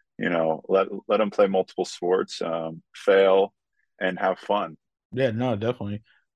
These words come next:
Speaker 2: Um, and then what about, what was your recruiting pro-, process like out of,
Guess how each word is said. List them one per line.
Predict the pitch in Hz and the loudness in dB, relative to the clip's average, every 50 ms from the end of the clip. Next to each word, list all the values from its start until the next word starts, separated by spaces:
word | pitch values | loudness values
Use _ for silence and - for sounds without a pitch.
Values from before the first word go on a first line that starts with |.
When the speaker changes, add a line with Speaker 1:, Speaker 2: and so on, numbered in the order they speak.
| _ - - | _ -6 -2
Speaker 2:
Um, | 127 123 120 117 113 110 117 113 | 0 2 2 2 0 0 -2 -2
and | 131 127 | -2 0
then | 135 131 120 | 0 2 2
what | 120 127 | 2 2
about, | 147 147 147 135 131 123 | 4 4 4 4 4 4
what | 123 139 | 2 2
was | 160 165 151 | 2 2 2
your | 156 143 | 0 0
recruiting | 131 127 - 139 135 127 117 110 | -2 -2 -2 -2 -2 0 -2 -2
pro-, | 107 - 110 - - - - | -2 -4 -4 -4 -4 -6 -6
process | - 123 113 110 110 113 107 - | -4 -2 -2 -2 -2 -4 -6 -4
like | 113 110 104 104 113 | -4 -4 -2 0 0
out | 110 107 107 | 0 0 0
of, | 104 104 101 | 0 -2 -4